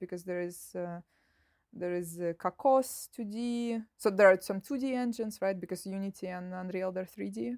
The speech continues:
uh, engines mostly. Yeah, but the more, how to say, the reason I'm saying Unity and Unreal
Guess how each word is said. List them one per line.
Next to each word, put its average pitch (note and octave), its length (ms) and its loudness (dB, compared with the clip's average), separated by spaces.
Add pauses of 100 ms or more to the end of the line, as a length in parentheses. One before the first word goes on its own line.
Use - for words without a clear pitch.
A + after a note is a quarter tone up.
(280)
uh, G#3 440 -6
engines G#3 460 -8
mostly. A3 380 -8 (640)
Yeah, F#3 200 2
but G3+ 280 2 (500)
the G3 160 0
more, G#3 540 4
how F3+ 80 -2
to F3+ 100 -10
say, - 240 -8 (240)
the G3+ 140 4
reason A#3 240 4
I'm F#3+ 100 2
saying G3 320 -2
Unity F#3 460 -8
and F3 160 -8
Unreal G3 500 0